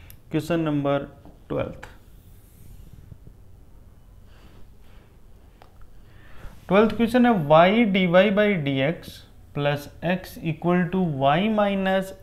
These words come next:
x dy by dx। तो सबसे पहले तो ये देखो, इसको इधर लेके आ जाओ। जब इसको इधर लाएंगे तो y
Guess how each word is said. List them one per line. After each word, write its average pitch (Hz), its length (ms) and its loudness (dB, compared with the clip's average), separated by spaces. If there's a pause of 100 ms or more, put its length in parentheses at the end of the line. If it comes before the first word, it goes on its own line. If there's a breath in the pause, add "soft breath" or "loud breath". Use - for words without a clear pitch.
x 202 320 -2
dy 151 160 2
by 147 360 2 (140)
dx। 117 320 -6
तो 175 100 0
सबसे 202 320 0
पहले 208 260 2
तो 208 100 -2
ये 214 80 2
देखो, 147 320 -2 (580 loud breath)
इसको 202 280 -2
इधर 180 200 4
लेके 185 260 0
आ 170 100 0
जाओ। 120 180 -6 (760 loud breath)
जब 190 200 2
इसको 208 240 -2
इधर 185 280 0
लाएंगे 170 680 0
तो 202 120 0 (220)
y 151 480 -2